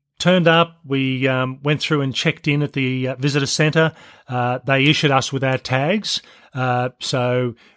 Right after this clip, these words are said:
we are certainly on, uh, the overland track. It wasn't unusual for a ranger to come and s-,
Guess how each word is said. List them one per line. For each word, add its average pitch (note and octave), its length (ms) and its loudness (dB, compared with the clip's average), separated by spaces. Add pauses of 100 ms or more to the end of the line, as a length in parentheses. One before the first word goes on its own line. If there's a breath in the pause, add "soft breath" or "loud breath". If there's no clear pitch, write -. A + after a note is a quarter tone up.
we C#3+ 300 -2
are C3+ 300 0
certainly D3+ 360 0
on, C3+ 260 -2
uh, C3+ 180 0
the C3+ 120 0
overland C#3 480 2
track. D3+ 300 -2
It C3 80 -8
wasn't C3 280 0
unusual B2+ 580 -2
for B2+ 180 -2
a B2 60 0
ranger B2+ 400 2
to B2 80 -2
come C#3 180 0
and B2 100 -4
s-, A#2 100 -12